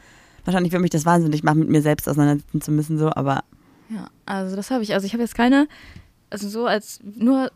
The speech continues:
Speaker 2: wie ich jetzt gerade schon dreimal gesagt habe, so wie ich jetzt mit dir rede, rede ich dann quasi in meinem Kopf. Also nicht in dritter Person oder sonst irgendwas, sondern ich rede dann mit geschlossenem Mund. <laughs> So.
Speaker 1: Und dann,
Speaker 2: ich das
Speaker 1: und,
Speaker 2: erklären
Speaker 1: und wer
Speaker 2: soll.
Speaker 1: antwortet dir?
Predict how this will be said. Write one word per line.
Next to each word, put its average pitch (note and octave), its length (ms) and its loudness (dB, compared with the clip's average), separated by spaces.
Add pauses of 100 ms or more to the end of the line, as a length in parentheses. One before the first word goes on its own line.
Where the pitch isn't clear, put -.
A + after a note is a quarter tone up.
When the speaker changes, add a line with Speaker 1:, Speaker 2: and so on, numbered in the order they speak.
Speaker 2:
wie G3+ 200 -10
ich G#3+ 80 -6
jetzt A3+ 200 -6
gerade A3 220 0
schon G#3+ 140 -6
dreimal G#3 280 -2
gesagt A3+ 300 -4
habe, F#3+ 180 -2
so G#3 200 -4
wie A3+ 60 -4
ich - 220 -4
jetzt A3+ 200 -2
mit A3+ 160 2
dir A3 200 0
rede, B3+ 360 2 (360)
rede A#3+ 220 0
ich A3 160 -2
dann G#3 420 -2
quasi A3 300 0
in G3+ 220 -2
meinem G#3+ 240 2
Kopf. - 420 -4 (800)
Also G3 160 -2
nicht A#3+ 160 4
in A#3 60 2
dritter A3 240 0
Person A3 420 2
oder G#3 140 2
sonst A#3 180 2
irgendwas, A#3+ 320 0
sondern G#3 220 0
ich - 180 -8
rede A3+ 320 0 (680)
dann G#3 320 0 (280)
mit G#3 120 -6
geschlossenem G#3+ 460 2
Mund. G#3 280 4
<laughs> - 40 -20 (720)
So. - 260 -10 (460)
Speaker 1:
Und D#4 540 2
dann, A3+ 100 6
Speaker 2:
ich G#3 40 -2
das - 20 8
Speaker 1:
und, B3+ 80 8
Speaker 2:
erklären A#3 380 6
Speaker 1:
und G3 40 6
wer G#3+ 120 8
Speaker 2:
soll. G#3 60 0
Speaker 1:
antwortet C#4+ 640 2
dir? D#4+ 280 4